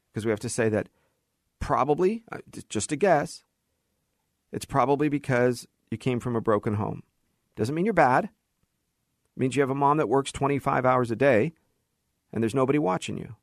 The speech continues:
Or it means that you have drug addict parents. Or maybe it means because you've chosen a life of crime.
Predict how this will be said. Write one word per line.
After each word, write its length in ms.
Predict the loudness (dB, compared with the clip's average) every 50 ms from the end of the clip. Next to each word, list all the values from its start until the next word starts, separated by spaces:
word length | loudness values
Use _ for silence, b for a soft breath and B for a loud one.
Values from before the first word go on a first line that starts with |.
| _ _ _ _ _ _ _ _ _ _ _ _ _ _ _ _ _ _ _ _
Or 260 | 0 4 6 6 6 6
it 80 | 4
means 360 | 2 0 0 0 0 -2 -4 b b b b
that 160 | b -2 0
you 60 | 2
have 100 | 2 2
drug 240 | 2 2 2 2 4
addict 260 | 2 0 0 -2 -6
parents. 380 | -6 -6 -6 -6 -6 -8 -6 -4
Or 60 | -2
maybe 260 | 0 2 2 4 2
it 160 | 2 0 -2 -4
means 240 | -2 -2 -2 -2
because 320 | -4 -6 -2 -2 -2 -2 -2
you've 140 | -6 -6 -2
chosen 320 | 0 0 2 2 0 -2
a 80 | -2 0
life 260 | 0 0 0 0 -4
of 140 | -8 -6 -4
crime. 400 | -4 -2 -2 -2 -4 -6 -10